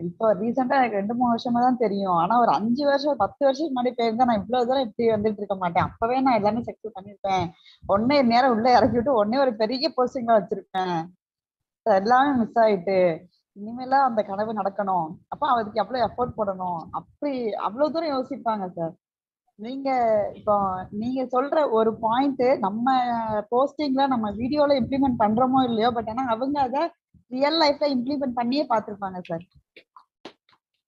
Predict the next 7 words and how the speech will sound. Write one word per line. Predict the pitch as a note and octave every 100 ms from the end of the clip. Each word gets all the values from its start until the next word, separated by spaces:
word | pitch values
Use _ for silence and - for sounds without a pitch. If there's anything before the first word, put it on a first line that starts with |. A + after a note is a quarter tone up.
| _ _ _ _ _ _
அதை | G#3 G#3
பத்தி | A#3+ D#4
பேசிட்டு | C4+ C#4 D#4+ D4+ D4
தான் | D4
இருந்திருப்போம். | C4 A#3 A3 - F3+ C#3+ - _ _
ஆனா | B3+ D#4+
அவங்க | D4 C#4